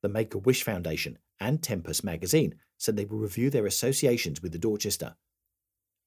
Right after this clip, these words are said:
Protesters demonstrated outside the Dorchester against the Sultanate's policies.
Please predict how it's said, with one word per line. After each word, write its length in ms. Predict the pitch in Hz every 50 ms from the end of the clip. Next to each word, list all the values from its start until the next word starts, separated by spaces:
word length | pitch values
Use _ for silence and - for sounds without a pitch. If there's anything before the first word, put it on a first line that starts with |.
| _ _ _ _
Protesters 560 | - 143 139 - 226 240 - - - 101 87
demonstrated 640 | 85 - 135 143 131 - - - 71 73 - - 87
outside 380 | 90 120 - - - 92 82 82
the 60 | 95
Dorchester 540 | 101 - 120 - - - 78 - - 82 80
against 260 | 82 95 95 82 -
the 80 | -
Sultanate's 520 | 101 - - 127 139 - - - 76 - -
policies. 520 | - 117 113 104 - - - - - -